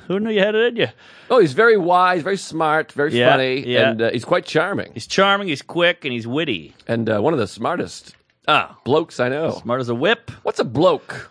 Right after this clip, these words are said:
Speaker 1: Yeah, and why smart as a whip? It's a whip. <laughs> Going back to the eighties, folks. Um, yeah, bloke. A bloke is like a dude, I think.
Speaker 2: Right.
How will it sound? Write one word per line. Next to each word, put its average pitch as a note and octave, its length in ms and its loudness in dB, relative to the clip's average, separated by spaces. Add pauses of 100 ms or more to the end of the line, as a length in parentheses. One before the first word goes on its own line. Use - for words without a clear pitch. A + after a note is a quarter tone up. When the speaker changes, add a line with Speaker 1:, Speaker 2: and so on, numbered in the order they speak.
(100)
Speaker 1:
Yeah, - 160 -2
and D#3+ 100 -2
why C#4 140 0
smart C4+ 240 -6
as G3+ 80 -6
a G3+ 40 0
whip? G#3+ 360 -6 (560)
It's - 80 -20
a G#3+ 60 0
whip. D#4+ 320 -4 (340)
<laughs> - 60 -6 (460)
Going G3 160 -2
back G#3+ 160 2
to F3+ 80 -4
the D#3+ 80 0
eighties, E3+ 300 -2
folks. C3 380 -6 (320)
Um, C#3+ 540 4 (220)
yeah, G#3 80 2
bloke. C#4+ 400 4
A F3+ 60 0
bloke A#3 320 0
is F#3+ 100 -2
like F3+ 140 2
a E3 60 0
dude, D3 520 0
I F2+ 100 -4
think. F#2+ 340 -8 (140)
Speaker 2:
Right. C#3+ 400 2